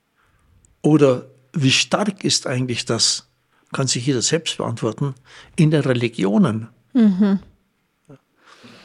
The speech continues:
Speaker 1: Da kannst du in Religionen kannst du finden den Fanatismus, du kannst finden den, äh, Fatalismus, du kannst den Kollektivismus finden und du kannst die professorische Daseinshaltung finden.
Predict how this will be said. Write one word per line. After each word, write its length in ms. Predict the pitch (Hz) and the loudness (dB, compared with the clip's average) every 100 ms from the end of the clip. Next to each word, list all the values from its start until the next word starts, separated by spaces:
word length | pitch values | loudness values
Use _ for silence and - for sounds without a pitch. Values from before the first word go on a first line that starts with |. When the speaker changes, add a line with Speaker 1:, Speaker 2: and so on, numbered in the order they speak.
| - _ - 247 - | -20 _ -14 -12 -4
Speaker 1:
Da 80 | 135 | -2
kannst 380 | - 156 - | 0 2 2
du 60 | 165 | 2
in 60 | 147 | 2
Religionen 640 | 143 135 127 185 220 208 | 2 2 2 2 4 2
kannst 320 | - 165 - | 2 2 2
du 60 | 160 | 0
finden 400 | - 160 147 139 | 2 2 2 0
den 180 | 127 117 | 0 -2
Fanatismus, 960 | - 127 160 160 190 - 202 220 - | -2 0 -2 -2 -2 0 2 0 -2
du 80 | - | -4
kannst 360 | 165 147 147 - | -4 -4 -2 -2
finden 540 | - 147 147 156 139 - _ - - - - - _ _ _ | 0 0 0 -2 -2 -4 _ -20 -20 -20 -20 -20 _ _ _
den, 560 | - 139 135 131 131 - | 6 6 6 2 -2 -2
äh, 500 | 139 131 123 120 120 123 - | 4 6 6 6 4 0 -6
Fatalismus, 1000 | - 160 165 185 190 - 196 202 - - - _ - - - - | -2 0 2 0 0 2 4 4 0 -4 -12 _ -20 -20 -20 -2
du 100 | 160 | 0
kannst 300 | 160 151 - | 2 2 2
den 120 | 139 | 0
Kollektivismus 840 | - 156 156 160 143 151 - 135 | 2 2 4 2 2 0 0 -2
finden 520 | - 139 123 131 127 - - _ _ _ - | 0 0 0 -2 -4 -6 -18 _ _ _ -4
und 180 | 147 | -2
du 60 | 143 | -2
kannst 280 | - 131 - | -4 -2 -2
die 40 | |
professorische 720 | 143 139 120 120 127 123 123 123 | 0 0 0 0 0 0 0 -2
Daseinshaltung 800 | 107 98 - 107 - 120 - 113 | -4 -6 -6 -6 -6 -6 -10 -10
finden. 380 | - 113 107 | -10 -12 -14